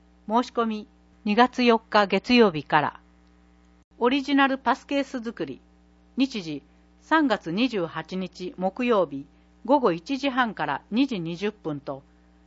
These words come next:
二時半から三時二十分。対象、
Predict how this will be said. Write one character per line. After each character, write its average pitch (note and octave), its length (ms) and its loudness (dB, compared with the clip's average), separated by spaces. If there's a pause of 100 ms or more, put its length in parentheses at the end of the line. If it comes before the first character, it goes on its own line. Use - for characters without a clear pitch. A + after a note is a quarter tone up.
(120)
二 G#3 140 -2
時 C#4+ 120 -4
半 C#4 260 -2
か D3 120 -4
ら C3+ 240 -8
三 B3+ 360 4
時 D#3+ 160 -8
二 D#3+ 120 -6
十 G3 180 -4
分。 B2 300 -16 (760)
対 G3+ 180 0
象、 F#3+ 340 -4